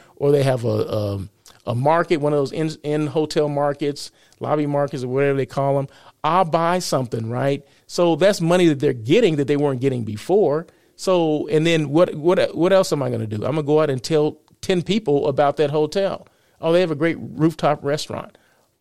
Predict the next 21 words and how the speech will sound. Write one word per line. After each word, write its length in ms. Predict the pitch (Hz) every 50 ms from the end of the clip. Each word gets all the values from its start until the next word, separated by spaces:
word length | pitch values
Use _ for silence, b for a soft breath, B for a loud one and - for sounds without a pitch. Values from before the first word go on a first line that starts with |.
| _ _ -
Oh, 380 | - 151 170 180 170 156 139 -
uh, 160 | - 135 131
they 140 | 127 156 160
got 280 | 160 175 156 156 147
free 180 | - - 170 160
Wi-Fi. 560 | 156 156 151 160 175 - - - 113 - -
Oh, 220 | - 131 170 185 165
they 140 | 156 170 180
welcome 640 | 160 139 143 170 208 220 214 165 143 139 143 147 147 b b b b -
business, 320 | 117 151 190 196 190 160
small 340 | - - - 147 147 151 165
business 340 | 147 160 175 190 220 175 - -
owners. 420 | 113 113 - - - - - b b b b b b -
I 60 | 160
mean, 240 | 175 175 170 156 143
those 280 | 135 175 202 226 226
are 40 | 220
the 80 | 202 175
things 400 | 175 - 185 180 180 175 160 143
that 240 | 151 147 127 - - _ _ _ _ _ -
people 420 | 208 202 202 196 170 143 131 123